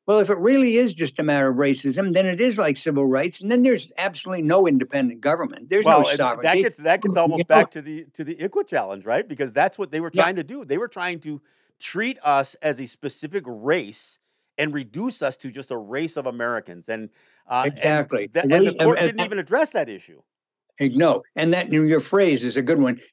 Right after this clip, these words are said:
Speaker 1: to, to, like a race of Americans. So then, and so, and I have to acknowledge that there are a tremendous number of people, including in leadership positions,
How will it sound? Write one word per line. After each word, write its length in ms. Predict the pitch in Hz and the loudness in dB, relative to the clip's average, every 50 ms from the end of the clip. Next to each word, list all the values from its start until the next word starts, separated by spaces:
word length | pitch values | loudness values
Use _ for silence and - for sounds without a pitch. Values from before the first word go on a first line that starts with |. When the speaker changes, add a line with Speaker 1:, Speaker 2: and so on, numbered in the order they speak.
| _ _ | _ _
Speaker 1:
to, 180 | - 127 - | -4 -4 -2
to, 220 | 127 - 165 - 147 | -2 -2 0 2 2
like 200 | 151 151 143 147 | 2 2 2 2
a 60 | 147 135 | 2 4
race 320 | 135 160 175 180 165 - | 4 6 4 4 4 2
of 100 | 175 135 147 | 0 2 2
Americans. 600 | 147 156 156 151 143 127 - - 107 113 - - | 2 2 2 2 2 0 -2 -8 -12 -14 -4 0
So 120 | 165 151 | 0 2
then, 240 | 143 175 170 170 - - | 2 2 0 0 0 0
and 200 | 160 165 147 - | 0 0 0 2
so, 220 | - 196 175 - - | 2 0 0 2 0
and 220 | 175 170 160 - - _ _ _ | 0 0 0 0 -4 _ _ _
I 120 | - 190 208 | -2 2 2
have 240 | 190 202 214 - - | 4 2 2 0 2
to 100 | 180 156 | 2 2
acknowledge 500 | 143 139 156 165 156 143 120 113 107 - | 4 4 2 2 2 2 0 -2 -2 -2
that 160 | 139 135 135 | -2 -2 2
there 120 | - 151 143 | 2 4 4
are 40 | 131 | 2
a 80 | 135 | 0
tremendous 640 | - - 139 143 147 165 196 202 196 175 165 147 - | -2 -2 0 0 2 2 2 2 2 2 0 -2 0
number 300 | 160 165 170 165 151 143 | 0 0 2 2 2 0
of 80 | 135 135 | 0 -2
people, 320 | - 160 156 143 131 127 123 | -4 -4 -4 -2 -2 0 0
including 400 | 120 120 - 170 175 165 160 143 | 0 0 2 0 2 2 4 4
in 140 | 131 135 143 | 4 6 6
leadership 440 | 165 170 165 156 139 - - 135 131 | 4 4 2 0 -4 -6 -8 -12 -12
positions, 560 | 131 127 - 147 156 143 139 147 127 120 - | -12 -12 -6 -4 -4 -4 -2 -4 -6 -6 -6